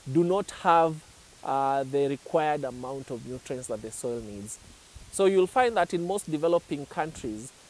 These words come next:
most people use organic fertilizer from their, from their cow shed or from their livestock generally. And these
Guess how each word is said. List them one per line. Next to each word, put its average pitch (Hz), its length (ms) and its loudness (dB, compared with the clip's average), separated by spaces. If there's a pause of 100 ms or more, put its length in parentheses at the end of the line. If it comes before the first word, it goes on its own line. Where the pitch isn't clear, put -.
(180)
most 170 280 -2
people 170 220 -2
use 156 200 2
organic 135 360 -4
fertilizer 123 560 -6
from 120 300 -8
their, 123 200 -4 (460)
from 131 160 -4
their 123 140 0
cow 147 260 0
shed 143 520 -2
or 131 120 -2
from 175 220 -2
their 185 120 2
livestock 190 440 4
generally. 123 480 -2 (680)
And 156 400 0 (300)
these 190 500 2